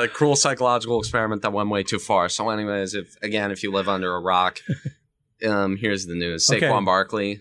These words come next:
Speaker 1: um, tore his A C L.
Speaker 2: Out.
Speaker 1: Out for the year, and we don't know if he'll come back to form.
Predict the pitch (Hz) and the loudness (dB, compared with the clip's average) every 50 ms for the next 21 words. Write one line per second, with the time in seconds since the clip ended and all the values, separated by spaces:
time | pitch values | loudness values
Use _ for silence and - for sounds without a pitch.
0 | - - 85 87 87 85 87 87 85 - - 101 95 90 90 90 92 85 82 - | -12 -8 -6 -4 -4 -4 -4 -6 -8 -6 -2 0 0 0 0 -2 -2 -2 -2 -2
1 | - 85 80 80 78 80 80 - 165 156 143 127 131 - _ _ - - _ _ | -2 -2 -2 -2 -4 -4 -2 0 0 2 2 0 -2 -4 _ _ -20 -20 _ _
2 | _ _ _ _ _ _ _ - - - - _ - - 110 110 110 113 110 - | _ _ _ _ _ _ _ -20 -20 -20 -20 _ -8 -2 0 0 0 0 -2 -4
3 | - 117 107 101 101 98 101 104 107 104 107 104 104 101 _ _ _ _ _ _ | -4 -4 -2 -2 -2 -2 0 0 0 0 0 -2 -2 -4 _ _ _ _ _ _
4 | _ _ _ _ _ _ - 95 95 92 90 90 87 85 85 101 107 107 101 98 | _ _ _ _ _ _ -6 -4 -2 -2 -2 -2 -6 -6 -4 -2 0 0 0 0
5 | 98 95 95 92 - 104 87 85 78 - _ - 98 90 85 78 78 - - - | 0 -2 -2 -2 -2 -2 -2 -2 -4 -6 _ -8 -4 -2 0 -2 -2 -4 -10 -16
6 | - - 95 107 107 107 107 110 107 | -8 -4 -2 -2 0 -2 -2 -4 -8